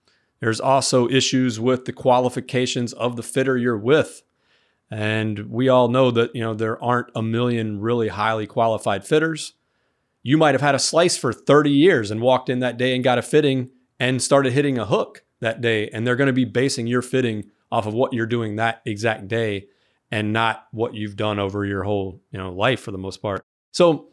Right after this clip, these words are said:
there's all kinds of inherent issues with human fittings versus robot fittings and data fittings, data-driven fittings. And whether people wanna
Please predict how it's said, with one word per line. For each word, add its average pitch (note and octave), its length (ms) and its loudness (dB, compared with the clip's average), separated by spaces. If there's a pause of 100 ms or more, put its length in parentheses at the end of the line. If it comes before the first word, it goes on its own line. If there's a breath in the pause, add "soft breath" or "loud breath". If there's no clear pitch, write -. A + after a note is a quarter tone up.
(160)
there's D#3 300 4
all D3 160 6
kinds C3 420 0
of A#2 80 -2
inherent A#2 340 0
issues B2 360 0
with A2+ 100 -6
human B2+ 240 2
fittings B2+ 360 -2
versus A#2+ 340 -2
robot C3 360 2
fittings B2+ 440 -6 (340)
and A2 220 -4
data A#2+ 240 2
fittings, B2 580 -2 (160)
data-driven A#2 540 -4
fittings. A#2+ 500 -8 (420)
And A2 480 -2 (520)
whether A#2+ 540 2 (220)
people B2+ 300 -2
wanna A2 360 -2